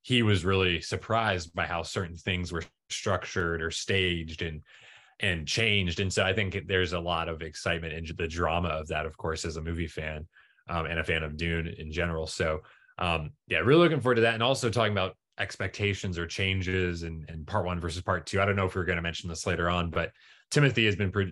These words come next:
um, been promoting his new film, Bones and All. Uh, and he was mentioning, of course, that's kind of like a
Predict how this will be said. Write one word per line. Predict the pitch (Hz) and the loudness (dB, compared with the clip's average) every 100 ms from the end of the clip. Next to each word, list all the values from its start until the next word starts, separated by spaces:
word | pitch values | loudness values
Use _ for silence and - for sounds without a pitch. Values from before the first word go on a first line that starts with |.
| - | -4
um, | 95 87 85 85 78 _ _ - | -2 0 -2 -4 -10 _ _ -2
been | 101 | 0
promoting | 92 101 95 90 | 4 4 4 4
his | 90 90 | 0 0
new | 82 | -2
film, | 92 85 | -2 0
Bones | 87 95 101 92 | 0 2 2 0
and | 82 | -2
All. | 82 80 - _ - - - | -4 -8 -10 _ -20 -20 -6
Uh, | 95 87 85 101 | 0 2 2 2
and | 95 | 0
he | 90 101 | 2 2
was | 92 90 | 2 2
mentioning, | 101 87 - 92 | 0 -2 0 -2
of | 87 | 0
course, | 95 87 | 0 0
that's | 82 - | -4 -2
kind | 92 | -4
of | 82 | -4
like | |
a | 80 | -6